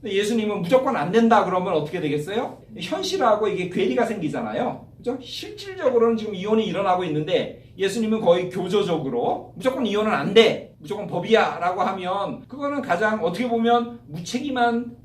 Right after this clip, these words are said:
대답일 수도 있잖아요. 그러니까 예수님의, 그렇게 되면 예수님의 인기가 떨어지겠죠. 율법적으로는 맞다고 하더라도 많은 사람들이 뭔가 예수님으로부터 그 간절하게 예수님으로부터 기대고 뭔가 위안을 받고 위로를 얻으려고 하는데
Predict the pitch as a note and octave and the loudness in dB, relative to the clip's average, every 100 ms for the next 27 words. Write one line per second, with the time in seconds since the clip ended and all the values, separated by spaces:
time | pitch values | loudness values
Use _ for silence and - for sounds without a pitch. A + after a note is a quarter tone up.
0 | - G#3+ G#3 G3+ F3+ D#3 D3 - D3+ E3+ | -8 2 2 2 -4 -10 -10 -12 -10 -6
1 | C#3+ G#2+ - - - - - D3 G3+ B3+ | -4 -6 -4 -4 -4 -10 -6 -2 0 0
2 | B3 A#3 A3+ A3 A#3+ A#3 A#3+ A3 - D#3+ | 2 2 2 0 4 4 4 0 -4 -2
3 | F3+ F#3+ A#3 G#3+ F#3 F#3 A3+ G3 D4 C#4 | 0 2 0 0 -2 -6 -4 -4 0 0
4 | C3+ B2 - - - - - G#3+ A3+ D4 | -2 -6 -12 -16 -18 -20 -6 -2 -2 -2
5 | - A#3+ A#3+ G3+ C#3+ - - G#3 G3 G3 | 4 4 4 0 -2 -6 -2 -2 2 0
6 | A3+ G#3+ E3+ D3+ A3+ A#3+ - C#3+ E3 A3 | 2 2 4 4 2 0 -10 -4 -2 0
7 | G#3+ G#3+ G#3 G#3+ F#3 F#3+ G3+ G3 - E3 | -2 -4 -2 -2 -2 2 2 0 -4 -4
8 | F3+ A3 G3+ F3+ D#3 - A#2+ - D#3+ G3 | -2 -2 -2 -4 -4 -4 -4 -8 -8 -4
9 | G#3+ A3 G3+ E3+ D#3+ E3+ D3 E3+ F#3 F3+ | 4 6 6 2 0 0 0 -2 -8 -10
10 | E3 D#3 F#3 D3+ D#3+ F3 D#3+ E3 E3 D#3+ | -8 -8 -10 -12 -6 -4 -4 0 0 0
11 | - D3 D3+ D#3 C#3+ D#3+ F#3 F3 D#3+ D#3 | -4 -10 -2 -2 0 2 2 2 0 -2
12 | F#3 D3 E3+ G#3+ G#3 G3+ D#3 D#3 F#3 F3 | -2 -6 -4 0 0 2 4 4 0 0
13 | E3+ D#3+ D3+ D#3 B3 C#4 | 2 2 0 2 2 2